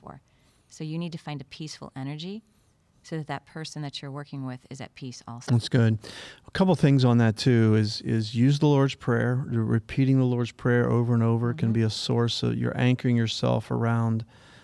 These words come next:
Speaker 2: you know, remember Jesus said, "This then is how you should pray." I mean, this,
Speaker 1: Mm-hmm.
Speaker 2: this is a model for h-, not just what, but how to pray. The other is Psalm twenty-three,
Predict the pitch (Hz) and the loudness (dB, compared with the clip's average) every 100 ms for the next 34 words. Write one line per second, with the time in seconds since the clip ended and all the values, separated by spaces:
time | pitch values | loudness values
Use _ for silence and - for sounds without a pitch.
0 | _ - 123 113 127 110 113 127 120 110 | _ -2 2 4 4 2 2 2 2 0
1 | 113 104 127 135 - 120 139 131 113 - | 0 2 2 2 0 2 4 4 2 0
2 | 123 120 117 113 - 117 - 123 135 110 | 0 0 0 -2 -4 -6 -4 -2 -2 -2
3 | 107 117 127 - 165 165 214 277 - _ | -4 -2 -4 -4 -8 -6 -6 -8 -16 _
4 | 135 139 - 139 139 131 117 113 113 135 | 0 0 2 2 4 4 4 4 2 0
5 | 131 110 107 - - 110 110 104 - - | -2 -4 -6 -8 -6 -4 -4 -8 -12 -8
6 | 123 127 139 117 - 113 131 131 - - | -4 -2 -2 -6 -6 -4 -2 -2 -6 -10
7 | - - - 127 131 143 127 - - 117 | -12 -10 -10 -6 -4 -2 -6 -8 -10 -8
8 | 110 113 123 - - - - 165 277 233 | -6 -8 -10 -14 -20 -20 -2 2 4 2
9 | - 143 139 151 151 147 143 135 139 143 | 2 2 2 2 2 2 0 0 0 -2